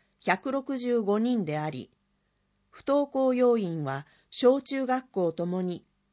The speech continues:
学校の生活に対してやる気が出ない、家庭生活や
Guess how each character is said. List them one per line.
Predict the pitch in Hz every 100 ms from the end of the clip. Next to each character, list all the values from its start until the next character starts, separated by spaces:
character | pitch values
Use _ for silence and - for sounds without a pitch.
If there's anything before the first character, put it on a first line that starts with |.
| _ _ _ -
学 | 196 202
校 | 269 269
の | 269
生 | 262 254 254
活 | 254 254 247
に | 233
対 | 233 214
し | 196 -
て | 147 143 - -
や | 175
る | 233
気 | 240 208
が | 185
出 | 175 165
な | 139
い、 | 120 _ _ _ _ _ _ _ _ _ _ _
家 | 214 220
庭 | 277 294
生 | 302 277
活 | 262 196 -
や | 160 151